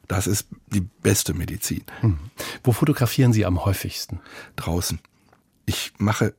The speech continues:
Speaker 1: weniger in Räumen und, äh, ich gehe nach Möglichkeit immer in die freie Natur.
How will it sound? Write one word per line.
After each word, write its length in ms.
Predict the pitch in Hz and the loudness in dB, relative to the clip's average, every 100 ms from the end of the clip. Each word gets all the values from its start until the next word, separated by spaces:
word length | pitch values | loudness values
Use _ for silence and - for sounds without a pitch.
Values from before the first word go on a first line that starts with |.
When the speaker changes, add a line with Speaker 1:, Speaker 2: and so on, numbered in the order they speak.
| _ - | _ -10
Speaker 1:
weniger 560 | 90 90 120 143 135 | -2 4 6 4 2
in 120 | - 90 | 0 -2
Räumen 520 | 87 92 120 151 175 - - - - - - - - _ | 0 2 4 2 0 -6 -16 -14 -14 -12 -12 -14 -18 _
und, 720 | 104 98 98 95 92 92 92 95 | 2 4 4 4 4 4 2 2
äh, 140 | 92 | 0
ich 220 | - - | -2 -2
gehe 320 | 95 101 104 - - | 4 4 4 -2 -6
nach 200 | 101 90 | -2 2
Möglichkeit 680 | 92 113 147 139 - 104 98 - | 6 6 6 0 -2 0 0 0
immer 400 | 110 135 147 - | 2 2 2 0
in 160 | 120 | 0
die 280 | 117 110 107 | 2 2 0
freie 360 | - - 85 92 | -4 -2 2 4
Natur. 580 | 95 92 - 90 135 | 2 0 2 4 4